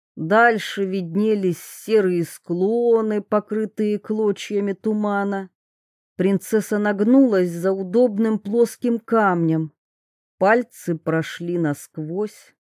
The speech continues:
"А почему я тебя держу?"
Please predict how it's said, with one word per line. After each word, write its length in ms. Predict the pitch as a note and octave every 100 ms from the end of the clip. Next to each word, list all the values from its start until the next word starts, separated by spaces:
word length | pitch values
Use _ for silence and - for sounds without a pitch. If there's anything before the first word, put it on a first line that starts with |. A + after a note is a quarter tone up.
| _ _ _ _ _
"А 320 | A#3 B3 B3 B3 _ -
почему 540 | B3+ - C4+ C4+ D4
я 180 | C#4+ C4+
тебя 360 | C4+ B3+ C4
держу?" 1120 | B3+ B3 C#4 C4+ C4 C#4+ D#4 D4+ C#4 A3+ F#3+